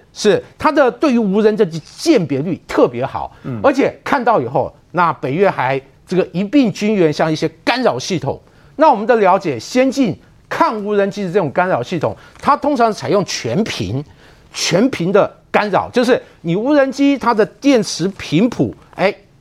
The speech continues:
Speaker 1: 它可以针对宽的频谱进行一个全时的干扰，让你包括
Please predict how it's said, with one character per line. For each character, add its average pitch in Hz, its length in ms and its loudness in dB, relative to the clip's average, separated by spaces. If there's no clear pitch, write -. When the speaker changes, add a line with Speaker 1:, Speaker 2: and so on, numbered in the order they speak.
Speaker 1:
它 190 260 0
可 220 120 2
以 151 80 2
针 196 240 -2
对 185 220 2
宽 294 520 2
的 208 120 2
频 185 260 -2
谱 113 220 -8
进 247 220 2
行 147 120 -6
一 156 220 -2
个 147 180 2
全 214 340 2
时 190 300 -6
的 214 180 4
干 262 200 2
扰， 190 240 0
让 262 240 2
你 151 60 -2
包 202 220 2
括 202 280 2